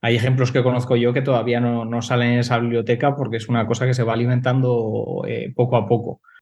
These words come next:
Pero, pero eso, hay aplicaciones en medicina, en arquitectura, en ingeniería, en diseño,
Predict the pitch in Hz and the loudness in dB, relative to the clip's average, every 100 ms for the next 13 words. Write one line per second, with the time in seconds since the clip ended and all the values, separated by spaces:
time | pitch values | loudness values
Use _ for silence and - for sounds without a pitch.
0 | _ - 120 110 110 107 101 - - 117 | _ 0 2 4 2 2 2 -2 -2 0
1 | 110 107 110 123 113 107 107 120 107 120 | 0 0 0 2 2 0 -2 -2 -2 -2
2 | 113 110 117 110 110 107 110 110 123 127 | -2 -2 0 2 2 2 -2 0 2 4
3 | 135 123 113 107 104 - 117 117 117 117 | 4 2 -2 -6 -6 -4 0 2 2 0
4 | 113 107 104 101 117 117 117 117 107 107 | -2 -2 -2 0 2 2 2 0 -2 0
5 | 123 123 131 139 | 2 4 2 0